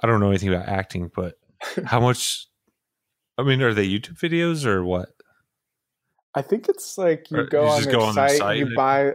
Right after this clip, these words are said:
Speaker 2: I think it's, like, produced tutorials.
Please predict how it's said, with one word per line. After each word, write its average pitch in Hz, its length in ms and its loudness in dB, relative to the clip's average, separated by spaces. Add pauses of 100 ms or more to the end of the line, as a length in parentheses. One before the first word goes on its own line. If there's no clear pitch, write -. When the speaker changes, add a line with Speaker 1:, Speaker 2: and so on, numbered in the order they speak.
Speaker 2:
I 143 80 0
think 156 280 -2
it's, - 200 -4
like, 127 280 -2 (380)
produced 131 960 -2 (540)
tutorials. 123 840 -2